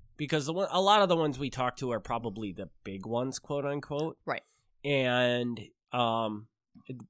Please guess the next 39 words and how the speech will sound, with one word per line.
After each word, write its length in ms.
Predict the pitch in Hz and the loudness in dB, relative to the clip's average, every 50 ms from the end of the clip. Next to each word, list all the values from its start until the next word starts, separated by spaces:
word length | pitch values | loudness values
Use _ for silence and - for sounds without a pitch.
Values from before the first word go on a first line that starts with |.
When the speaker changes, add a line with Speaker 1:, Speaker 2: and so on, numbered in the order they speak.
| _ - | _ 2
Speaker 1:
with 260 | 170 190 175 - - | 4 4 4 6 6
big 180 | 160 151 135 135 | 4 4 4 4
ones, 440 | 135 131 123 123 123 - - - - - _ | 2 2 2 0 -2 -4 -8 -12 -14 -18 _
I 140 | - 117 117 | -6 -2 0
always 340 | 113 113 113 110 110 110 - | 2 2 2 2 0 -2 -4
come 200 | - - 113 104 | -4 -6 -6 -4
back 240 | 95 110 110 104 - | -4 -6 -6 -6 -8
to 100 | - 113 | -10 -10
the 100 | 101 98 | -10 -10
fact 320 | - - 104 104 101 - | -6 -6 -6 -6 -6 -6
that 160 | 110 104 95 | -6 -6 -6
a 40 | 98 | -6
lot 240 | 101 101 107 110 110 | -6 -6 -4 -4 -6
of 80 | 104 - - | -6 -10 -12
f-, 80 | 117 - _ - | -16 -18 _ -16
people 340 | - - 113 98 - 98 98 | -10 -8 -8 -6 -6 -6 -4
out 200 | 92 95 95 - | -4 -4 -6 -6
there 280 | - 101 101 101 107 - _ _ _ _ _ _ _ - | -6 -6 -6 -8 -10 -14 _ _ _ _ _ _ _ -4
aren't, 280 | - 120 120 113 104 - _ _ _ _ _ _ _ _ | 0 0 0 0 -2 -8 _ _ _ _ _ _ _ _
a 80 | - 120 | -2 0
lot 200 | 127 135 151 170 | 2 4 6 6
of 220 | 180 160 143 135 - - - | 6 4 2 -2 -8 -12 -8
what 200 | 143 139 143 135 | -4 -2 -2 -2
Tracy's 380 | - - 139 135 127 - 135 117 | 0 0 0 0 0 -2 -4 -4
gonna 220 | - 131 123 120 | -4 -2 -2 -2
discuss 440 | 107 113 110 - - 110 98 95 - | -4 -4 -6 -6 -6 -6 -6 -6 -6
are 80 | 113 104 | -6 -6
pick-me-ups 560 | - - 101 90 - 104 98 98 92 - - | -8 -10 -10 -8 -6 -6 -6 -6 -8 -10 -12
of 120 | 95 - - | -12 -12 -10
going 280 | 104 92 92 90 92 | -10 -8 -8 -8 -8
other 200 | 90 87 87 87 85 | -10 -8 -10 -10 -10
places, 500 | - 98 90 85 85 - - 90 82 82 | -8 -8 -8 -8 -8 -8 -10 -10 -12 -10
visiting 380 | 92 92 87 87 85 90 90 | -10 -8 -6 -6 -4 -4 -4
Speaker 2:
Mm-hmm. 160 | 87 92 90 | -4 -4 -4
Speaker 1:
places, 420 | 90 92 90 90 87 - 95 92 90 | -6 -6 -6 -6 -8 -10 -10 -10 -10
and 160 | 98 95 - | -10 -8 -8
things 240 | - 101 98 92 87 | -6 -6 -6 -6 -8
like 200 | 104 101 92 - | -8 -10 -10 -10
that. 260 | 101 101 107 104 - | -8 -8 -8 -8 -10